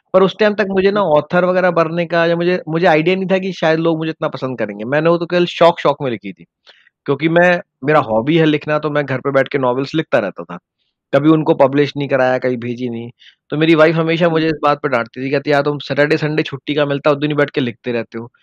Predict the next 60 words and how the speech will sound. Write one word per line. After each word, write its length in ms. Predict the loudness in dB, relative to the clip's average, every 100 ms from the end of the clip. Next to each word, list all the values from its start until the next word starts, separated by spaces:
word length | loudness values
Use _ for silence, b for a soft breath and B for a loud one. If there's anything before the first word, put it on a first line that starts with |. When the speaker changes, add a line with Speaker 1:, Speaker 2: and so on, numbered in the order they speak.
| b b
Speaker 1:
ना 160 | 2 2
तो 120 | 2
कोई 160 | 2 0
पढ़ता 460 | 0 -2 0 0
है, 180 | 2 -2 -8 _ -2
ना 80 | 0
Speaker 2:
हम्म। 80 | 2
Speaker 1:
कोई 100 | 0
देखता 420 | -2 -10 -10 -10
है, 140 | -8
बस 180 | -10 -6
वो 80 | -2
रखी 240 | -2 -2
रहती 260 | -4 -4 -10
हैं।" 100 | -12 -14 _ _ _ _
तो 80 | 0
मैंने 280 | 4 4 4 -2 -12
उसकी 260 | -10 -4
बाद 280 | 2 2 2
में 80 | -2
आके 180 | -2 -6
ना 120 | -6
केवल 180 | -6 -4
कुछ 260 | -4 -2 -2
publishers 420 | 0 0 -2 -2
को 140 | -4
भेज 220 | -4 -6 -8
दिया 280 | -8 -8 -8 _ _ _
और 120 | 2 4
luckily 340 | 4 2 0
एक 180 | 0 0
सेल्फ 260 | 0 0 2
पब्लिशिंग 420 | 2 0 -2 -2
कंपनी 280 | -2 -2 -4
ने 80 |
रिप्लाई 340 | -4 -4 -4 -4
कर 120 | -6
दिया। 260 | -8 -8 -8 _ _ -2
तो 60 |
मैंने 160 | 2 4
कहा, 80 | 4
"चलो 220 | 4 2
ठीक 240 | 2 -4 0
है 60 |
यार, 200 | 2 2 -2
wife 260 | 4 4 4
को 140 | 4
दिखाने 400 | 2 2 2 2
के 100 | 2
लिए 80 | 2
एटलीस्ट 280 | 2 0 -2
एक 180 | -2 -2
book 180 | -2 2
तो 80 | 2
print 260 | 2 0
हो 80 | -2
जाए 140 | -2
मेरे 220 | -2 -4 -4
नाम 180 | -6
की।" 180 | -8 -18